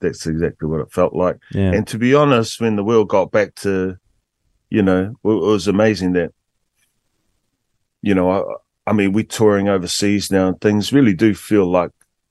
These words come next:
Speaker 1: it's back to normal over there. I mean, people catch covid, but it's, you know,
Speaker 2: Yeah.
Speaker 1: the, the,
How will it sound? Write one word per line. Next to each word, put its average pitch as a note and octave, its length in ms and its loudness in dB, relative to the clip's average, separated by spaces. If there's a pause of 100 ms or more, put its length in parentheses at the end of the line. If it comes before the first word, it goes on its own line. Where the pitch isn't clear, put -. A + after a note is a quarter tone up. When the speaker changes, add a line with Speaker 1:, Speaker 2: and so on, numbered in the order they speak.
(300)
Speaker 1:
it's F#2 220 -8
back - 300 -2
to - 100 -8
normal F#2+ 380 0
over E2+ 220 -2
there. F2 220 -2
I F2+ 60 0
mean, F2 280 0
people D#2+ 320 -10
catch - 360 -10
covid, F#2+ 420 -2
but E2 180 -4
it's, - 640 -10
you E2+ 100 -4
know, E2 140 -2
Speaker 2:
Yeah. D2+ 280 2 (120)
Speaker 1:
the, D2+ 80 -4
the, A#1 180 -10